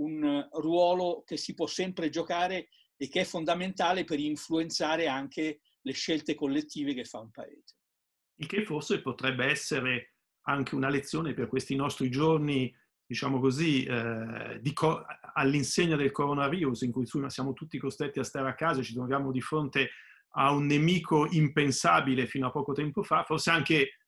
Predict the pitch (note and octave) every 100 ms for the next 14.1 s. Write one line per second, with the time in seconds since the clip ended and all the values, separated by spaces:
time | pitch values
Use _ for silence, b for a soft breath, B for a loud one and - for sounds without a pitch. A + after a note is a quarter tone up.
0 | _ _ - D#3+ D3+ - D#2 E3 E2 D3
1 | C3+ F#3+ F#3+ F3 - F#3 D#3 F3 E3+ E3+
2 | D#3+ G#3+ - C#3 - F#3 E3 D3 - E3
3 | D#3 C#3+ C#3 C#3 C#3+ - D3+ C#3+ C3+ -
4 | A#2 - _ C3 A#2+ B2+ B2 A#2 B2 A#2
5 | G#2 A2 A2+ - _ _ _ _ _ _
6 | _ _ _ _ - E3 - A#3+ G#3 -
7 | C3+ C#3 - A#3+ A3 D3+ C#3+ F3 D#3 D#3
8 | C#3+ F#3+ G3 D#3 D3 C3+ C#3 D3+ F#3+ E3
9 | C3 C#3 F3 F3+ B2+ C3+ C#3 C#3+ C3 A#2+
10 | A#2 G#2 A2 - - C3 D3 E3 D#3 D3
11 | - C3 - C3+ C#3 D3+ D3 E3+ D3+ -
12 | D3+ C#3+ C#3 D#3 F3 D#3 B2+ B2+ - D3+
13 | D3+ - C#3+ C3+ A#2+ - D3+ D3+ D3 C3